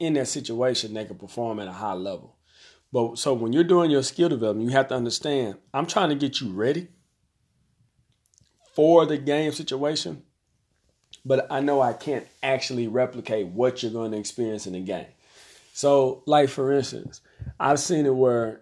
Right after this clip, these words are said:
trainers are working with N B A players, and they'll say, "Okay, they gotta get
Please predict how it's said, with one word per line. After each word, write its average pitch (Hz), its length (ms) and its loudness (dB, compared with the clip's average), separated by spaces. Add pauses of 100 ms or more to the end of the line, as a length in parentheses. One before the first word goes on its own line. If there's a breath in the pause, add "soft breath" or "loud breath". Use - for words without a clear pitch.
(100)
trainers 135 440 0
are 117 80 4
working 120 340 0
with 104 160 -6
N 127 180 -2
B 110 140 -2
A 104 140 -4
players, - 580 -12 (1000 loud breath)
and 110 200 -4
they'll 127 220 4
say, 117 180 0
"Okay, 120 240 -2
they 113 140 -2
gotta 127 220 4
get 117 240 0